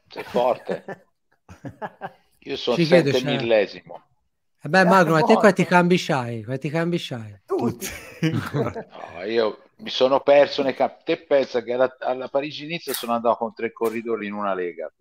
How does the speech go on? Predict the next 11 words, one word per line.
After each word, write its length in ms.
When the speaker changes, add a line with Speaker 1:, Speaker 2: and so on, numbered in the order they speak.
Speaker 1:
quindi 360
pensa 320
un 140
po'. 220
Campionato 640
c'avevo, 920
me 140
ne 80
mancava 440
due, 440
tre, 460